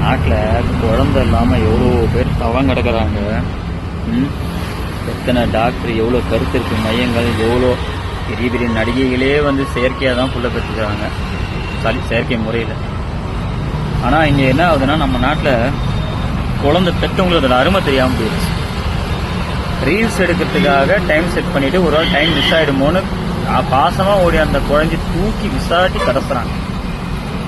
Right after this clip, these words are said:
இதோ அந்த பக்கம் கட்டில் இருந்தது, ஓகே. கட்டில் இல்லாம செவுரோ இல்ல வேற ஏதோ வந்து அந்த குழந்தைக்கு ஏதோ ஆயிருந்தா, அந்த அளவுக்கு ரீல்ஸும் இல்ல, அந்த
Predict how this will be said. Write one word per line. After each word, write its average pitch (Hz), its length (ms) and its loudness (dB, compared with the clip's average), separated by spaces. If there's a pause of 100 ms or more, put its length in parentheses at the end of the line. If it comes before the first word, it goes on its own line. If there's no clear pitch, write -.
(800)
இதோ 135 100 2
அந்த 170 120 2
பக்கம் 175 280 0
கட்டில் 180 220 -2
இருந்தது, 165 240 0 (120)
ஓகே. 165 220 0 (120)
கட்டில் 165 340 0
இல்லாம 160 340 2 (1000)
செவுரோ 160 380 2
இல்ல 151 140 0
வேற 139 200 2 (120)
ஏதோ 151 140 0
வந்து 143 180 -2
அந்த 135 180 -4
குழந்தைக்கு 135 340 -2
ஏதோ 139 180 -2
ஆயிருந்தா, 131 340 -4 (1800)
அந்த - 200 -4
அளவுக்கு 139 300 0
ரீல்ஸும் 147 340 -2
இல்ல, 143 140 -2
அந்த 135 120 2